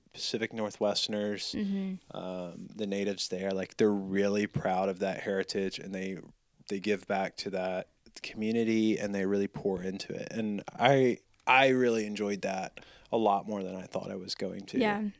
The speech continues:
Speaker 2: it was cool just learning all the history stuff. I, I do think that was one of the differences of going on this cruise than just, like, a Caribbean, Mexico cruise or whatever.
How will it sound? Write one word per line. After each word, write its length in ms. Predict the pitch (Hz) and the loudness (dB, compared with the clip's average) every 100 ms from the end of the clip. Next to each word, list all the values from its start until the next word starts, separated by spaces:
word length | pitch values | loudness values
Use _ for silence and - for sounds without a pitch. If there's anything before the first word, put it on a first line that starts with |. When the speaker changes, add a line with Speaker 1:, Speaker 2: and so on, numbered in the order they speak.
| _ - | _ -2
Speaker 2:
it 80 | 233 | 2
was 160 | 226 - | 2 2
cool 280 | - 220 | 4 4
just 220 | 208 208 208 | 4 2 2
learning 540 | 202 196 202 196 190 - | 2 2 0 -2 -4 -4
all 260 | - 185 185 | 2 4 4
the 120 | 180 | 2
history 480 | 180 175 - 175 165 | 0 0 -4 -4 -6
stuff. 500 | - - 165 - - - - - - - | -6 -6 -6 -6 -12 -20 -20 -20 -6 8
I, 240 | 220 208 - - | 10 10 6 8
I 240 | 214 226 226 - 220 | 10 10 6 -12 0
do 280 | 233 247 269 | 6 6 6
think 280 | 254 233 220 | 4 4 6
that 260 | 196 190 | 8 8
was 420 | 202 196 196 - - | 6 4 2 -4 -6
one 220 | 196 196 190 | -2 0 0
of 100 | 190 | 0
the 80 | |
differences 600 | 175 180 185 190 185 185 190 | 0 0 0 -2 0 0 0
of 100 | 185 | -2
going 260 | 180 180 | 0 0
on 200 | 180 175 | 0 -2
this 220 | 175 180 - | -2 -4 -2
cruise 420 | 202 185 190 - | 4 4 4 2
than 180 | 185 185 | -2 0
just, 240 | 180 - | -2 -2
like, 220 | 180 180 | -4 -2
a 120 | 175 175 | -4 -4
Caribbean, 840 | - 185 180 185 185 185 180 180 | -2 -2 -2 -2 -2 -2 -2 -2
Mexico 460 | 180 175 - 190 185 | -4 -6 -4 0 0
cruise 360 | 190 202 196 202 | 2 2 2 2
or 80 | 202 | 0
whatever. 500 | 202 196 196 202 | 2 2 2 2